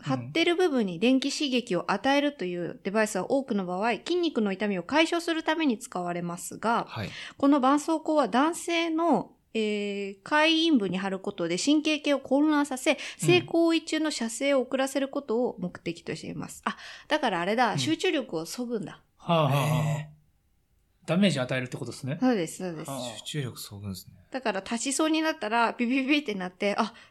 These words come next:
Speaker 1: あーってなるっていう
Speaker 2: 鈍感にさせるんですね。
Speaker 1: ことじゃないですかね。
Speaker 2: 感覚を。
Speaker 1: うん。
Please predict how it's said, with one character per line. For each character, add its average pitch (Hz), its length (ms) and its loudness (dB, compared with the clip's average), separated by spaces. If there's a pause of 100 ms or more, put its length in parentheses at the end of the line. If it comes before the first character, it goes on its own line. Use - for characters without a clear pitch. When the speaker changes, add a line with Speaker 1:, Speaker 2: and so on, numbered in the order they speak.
Speaker 1:
あ 180 640 4
ー - 20 -20
っ - 40 -20
て 160 100 -8
な 165 120 -8
る - 100 -12
っ - 40 -16
て - 160 0
い - 20 6
う 180 40 6
Speaker 2:
鈍 190 80 0
感 185 160 2
に 185 80 0
さ 180 140 -6
せ 165 100 -6
る 165 80 -2
ん 135 60 -2
で - 20 -8
す - 120 -12
ね。 160 80 -10
Speaker 1:
こ 190 80 -4
と 185 140 -4
じ 160 80 -8
ゃ 156 80 -8
な 151 120 -8
い - 20 -10
で - 80 -12
す - 100 -14
か - 120 -20
ね。 - 180 -16 (100)
Speaker 2:
感 110 180 -8
覚 95 280 -10
を。 85 240 -12
Speaker 1:
う 190 60 -4
ん。 185 520 -4